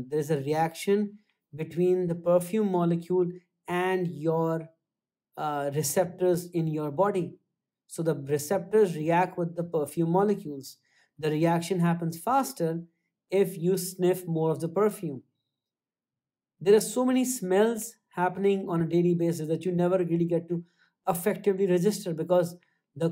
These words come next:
quantity of those molecules in your nose coming are too little. But when there are too many, you register. That's concentration. And catalysts and surface areas, they actually increase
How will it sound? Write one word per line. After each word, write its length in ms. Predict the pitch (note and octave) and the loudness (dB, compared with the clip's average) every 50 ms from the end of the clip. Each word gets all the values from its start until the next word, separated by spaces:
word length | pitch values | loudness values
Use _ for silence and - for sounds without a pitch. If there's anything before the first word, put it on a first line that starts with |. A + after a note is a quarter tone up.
| E3+ | -4
quantity 520 | - - F#3 F#3+ G3 F#3 F3+ G#3+ G#3 A3 A3 | -4 0 2 2 2 2 0 -2 -2 0 0
of 160 | G#3+ G3 E3+ | 0 0 0
those 200 | F#3 F#3 F3 E3+ | -2 -4 -2 -2
molecules 640 | F3 F3 F3 F3+ G3 G3 F#3+ - G3 G3 G3 F#3 E3+ | 0 0 0 0 0 -2 -4 -4 -4 -4 -4 -4 -6
in 200 | F#3 F3+ E3 E3+ | -4 -2 0 2
your 160 | E3+ E3 D#3 | 2 2 0
nose 440 | D#3 D#3 E3 F3 F3+ F#3+ G3 F#3+ F#3+ | 0 0 2 4 4 4 4 2 0
coming 400 | - - F3 E3+ E3+ E3+ E3+ E3+ | -4 -4 -2 0 2 2 0 0
are 240 | E3 D#3 D#3 D#3 _ - | -4 -8 -8 -10 _ -6
too 100 | E3+ E3 | -6 -4
little. 360 | D3+ D#3+ F3 E3+ D#3+ D3 C3+ - _ _ _ _ _ _ _ _ _ _ _ - | -2 -4 -6 -6 -6 -12 -16 -18 _ _ _ _ _ _ _ _ _ _ _ 0
But 80 | E3 | 2
when 180 | F3 F#3+ F#3+ F#3+ | 4 4 4 4
there 100 | F#3 F3+ | 4 2
are 60 | E3+ | 2
too 140 | F3+ F#3+ G3+ | 2 2 4
many, 480 | F#3+ A#3 C4+ C#4+ C#4 B3+ A#3+ - - - _ - | 4 4 4 4 2 0 -2 -4 -8 -14 _ -8
you 120 | D3+ D3+ | -4 0
register. 480 | D3 C#3+ C3+ D3+ D#3 - - - C#3+ _ _ _ _ _ _ _ _ _ _ _ _ - | 0 0 0 -2 -6 -8 -12 -16 -20 _ _ _ _ _ _ _ _ _ _ _ _ -4
That's 220 | D#3+ E3 E3 E3 | -2 -2 -2 -2
concentration. 840 | - F3+ E3+ E3+ E3+ - F3 E3 D#3+ - D#3+ D#3 D3+ - - D3 C3+ _ _ _ _ _ _ _ _ _ _ _ _ _ - | -2 -2 0 0 0 0 -2 -2 -2 -2 -4 -4 -4 -10 -16 -18 -20 _ _ _ _ _ _ _ _ _ _ _ _ _ -2
And 340 | F3+ F3+ F3+ F#3 F#3 F3 F3+ | 0 2 2 2 0 -2 -2
catalysts 680 | - G3 G#3+ A3 A3 - C4+ C#4 D4 D4 C#4+ - - - - | 0 0 0 0 -2 -2 -2 -2 0 -2 -2 -6 -10 -12 -8
and 520 | - F#3 F#3+ F#3+ F#3+ F3+ F3 E3+ E3+ - - _ _ _ _ _ _ _ _ | -4 -2 0 0 0 0 0 -2 -4 -6 -14 _ _ _ _ _ _ _ _
surface 600 | - - - - G3+ G3+ F#3+ G3 B3 B3 B3 - | -16 -10 -4 -2 0 0 2 2 0 0 2 2
areas, 680 | G#3+ F#3 E3+ D#3 D3+ D3 D3 E3 G3 G#3 - - - _ _ _ _ _ _ _ - | 2 2 2 0 -2 -4 -4 -4 -4 -6 -8 -10 -20 _ _ _ _ _ _ _ -10
they 680 | D3 C3+ A3 C4 C4 A3 F#3 F3+ G3 A3 A#3 A3+ G3+ - | -2 0 2 4 4 4 6 6 4 2 0 -4 -12 -6
actually 680 | - F3 F3+ E3+ E3+ - G3+ F#3+ G#3 A3 A3+ A3 - - - - | -4 -2 -2 -2 -2 -4 -2 0 0 0 0 -4 -8 -10 -6 -2
increase 560 | F3+ F3 F3 E3+ F3 E3+ G3 G3 G3+ G3 | 0 0 0 -2 -6 -6 -4 -2 -2 -2